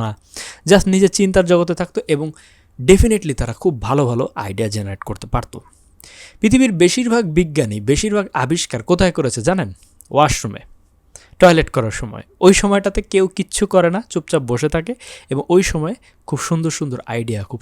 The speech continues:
সুন্দর সুন্দর থিঙ্কিং প্যাটার্ন কিন্তু আসে। এই জন্য এই মুহূর্তে খুবই দরকার কিছু না করে থাকা। এটা যদি আজ থেকে বিশ বছর আগে হতো, এই ভিডিও বানানোর কোনো প্রশ্নই উঠ-, উঠতো না, কারণ ওই সময় মানুষ নিজের চিন্তার জগতে অনেক বেশি পরিমাণে থাকতো।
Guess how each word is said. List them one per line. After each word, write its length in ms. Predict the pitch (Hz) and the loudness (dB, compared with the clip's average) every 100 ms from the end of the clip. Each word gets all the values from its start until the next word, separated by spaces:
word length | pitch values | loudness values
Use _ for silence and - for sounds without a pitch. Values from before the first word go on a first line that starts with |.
| - | -10
সুন্দর 260 | 165 165 147 | -6 -6 -6
সুন্দর 220 | 135 120 113 | -6 -8 -6
থিঙ্কিং 260 | 131 117 120 | -6 -6 -8
প্যাটার্ন 300 | 104 107 107 95 | -8 -6 -6 -6
কিন্তু 180 | 123 - - | -10 -10 -10
আসে। 260 | 98 - - _ _ - - - _ | -10 -10 -18 _ _ -16 -16 -18 _
এই 200 | 151 214 247 | 2 6 6
জন্য 340 | 208 185 117 113 _ _ _ _ _ - - _ - _ 202 | 6 4 2 -12 _ _ _ _ _ -14 -14 _ -20 _ 6
এই 80 | 262 233 | 8 6
মুহূর্তে 340 | 175 190 - 120 - | 4 2 0 -6 -2
খুবই 220 | 190 247 | 0 2
দরকার 320 | 220 185 - 131 | 4 2 0 -4
কিছু 160 | 131 - | -4 -6
না 140 | 139 113 | -6 -6
করে 140 | 123 120 | -6 -6
থাকা। 260 | 117 113 113 135 | -8 -8 -10 -4
এটা 100 | 196 | -4
যদি 120 | 202 220 | 0 0
আজ 100 | 202 233 | 0 -2
থেকে 120 | 214 | -4
বিশ 200 | 180 190 196 | -4 -2 -2
বছর 180 | 202 180 | 0 -2
আগে 200 | 151 170 | 0 0
হতো, 180 | 170 139 | 0 0
এই 120 | 135 | 0
ভিডিও 280 | 127 135 143 | 0 0 0
বানানোর 280 | 135 131 127 | 0 -4 -8
কোনো 100 | 160 - | -12 -8
প্রশ্নই 400 | 120 - 143 113 | -8 -4 -4 -4
উঠ-, 260 | 98 - - 120 | -8 -14 -14 -14
উঠতো 200 | - 101 | -10 -12
না, 60 | 87 - _ - - - | -12 -16 _ -18 -12 -2
কারণ 140 | 127 | 0
ওই 120 | 135 131 | 0 -2
সময় 220 | 156 202 175 | -4 -4 -4
মানুষ 180 | 107 139 - | -4 -6 -6
নিজের 220 | 113 120 - | -6 -6 -4
চিন্তার 300 | 135 123 110 | -6 -6 -6
জগতে 300 | 117 127 202 | -6 -6 -6
অনেক 200 | 127 110 107 | -6 -8 -8
বেশি 160 | - 117 | -8 -6
পরিমাণে 300 | 113 110 117 - | -4 -4 -6 -8
থাকতো। 260 | 170 - | -8 -12